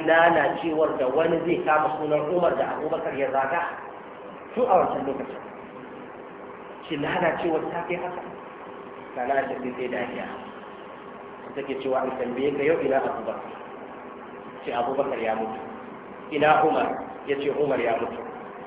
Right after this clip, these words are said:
Ya ce, "To, Abubakar ya mutu, Umar ya mutu, ayyukan su na alkhairi sun tsaya. Amma Allah baya so kuma lada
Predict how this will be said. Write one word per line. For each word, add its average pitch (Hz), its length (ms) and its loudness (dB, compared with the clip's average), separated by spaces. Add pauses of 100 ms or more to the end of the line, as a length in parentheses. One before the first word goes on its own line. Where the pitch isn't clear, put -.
(220)
Ya - 120 -8
ce, - 160 -8
"To, 139 140 -4
Abubakar 165 600 4
ya 135 180 6
mutu, 139 360 2
Umar 170 260 4
ya 131 160 4
mutu, 131 240 2
ayyukan 160 460 4
su 139 80 -2
na 135 160 4
alkhairi 131 400 0
sun 123 160 -2
tsaya. 113 240 2 (760)
Amma 135 360 4
Allah 185 400 8
baya 175 500 10
so 156 160 2
kuma 147 300 2
lada 165 480 8